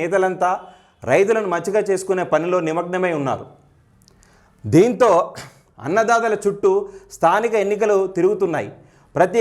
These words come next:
గ్రామంలోనూ మెజారిటీ సంఖ్యలో ఓటర్లుగా వారే ఉండడంతో వారి మద్దతు ఉంటే సర్పంచ్, ఎంపీటీసీగా గెలవవచ్చనే అంచనా,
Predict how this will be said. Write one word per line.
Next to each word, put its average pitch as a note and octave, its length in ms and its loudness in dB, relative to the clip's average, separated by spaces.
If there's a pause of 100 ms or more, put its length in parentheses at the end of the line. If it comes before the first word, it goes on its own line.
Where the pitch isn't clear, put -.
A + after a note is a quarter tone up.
(120)
గ్రామంలోనూ A3 640 2 (420)
మెజారిటీ A3 420 2 (100)
సంఖ్యలో G3+ 340 2 (160)
ఓటర్లుగా G3 480 2 (720)
వారే F#3 340 4 (240)
ఉండడంతో G3+ 460 0 (240)
వారి F3 280 2
మద్దతు G#3 300 -2 (100)
ఉంటే F#3+ 220 0 (480)
సర్పంచ్, G3+ 560 0 (300)
ఎంపీటీసీగా G3+ 760 0 (560)
గెలవవచ్చనే G#3 680 2 (240)
అంచనా, G3 400 0